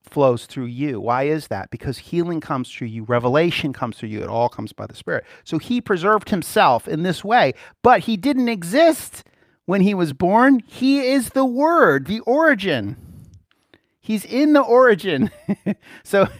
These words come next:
like, when you get the ingredients and you're putting together your, your cake,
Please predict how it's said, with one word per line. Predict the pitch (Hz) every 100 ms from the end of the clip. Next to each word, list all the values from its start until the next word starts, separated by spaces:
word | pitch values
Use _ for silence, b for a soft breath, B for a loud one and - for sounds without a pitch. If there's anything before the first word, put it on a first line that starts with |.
| b b -
like, | 170
when | 185 180
you |
get | 170 196
the | 202 190
ingredients | 180 185 196 196 196 156
and |
you're | 139
putting | 139 185 -
together | 170 180 185
your, | 175 170 147 b b -
your | 165
cake, | - 190 202 -